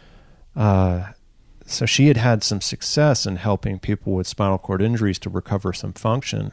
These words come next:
And when I found out about her, I decided that I, you know, if there was anyone who had done it, I wanted to do it.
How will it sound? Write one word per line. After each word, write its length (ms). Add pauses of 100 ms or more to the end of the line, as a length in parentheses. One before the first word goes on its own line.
(100)
And 420
when 120
I 100
found 300
out 140
about 260
her, 480 (1000)
I 140
decided 580
that 480
I, 140 (460)
you 120
know, 200
if 100
there 120
was 120
anyone 340
who 160
had 200
done 240
it, 220 (100)
I 120
wanted 320
to 80
do 240
it. 160